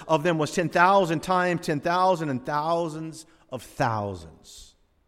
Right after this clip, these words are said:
You see, beloved, people without faith in the Word of God and the promises of God, these are the believers who will always live in their carnal.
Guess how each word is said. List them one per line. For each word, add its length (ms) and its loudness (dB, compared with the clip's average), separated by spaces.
You 60 -20
see, 120 -10
beloved, 320 -4
people 560 -8
without 320 -8
faith 380 -8
in 160 -12
the 80 -10
Word 200 -8
of 80 -14
God 440 -10
and 120 -12
the 40 -14
promises 580 -4
of 140 -18
God, 280 -20
these 380 2
are 40 4
the 100 4
believers 520 2
who 120 4
will 160 4
always 520 6
live 280 0
in 80 2
their 100 0
carnal. 500 -2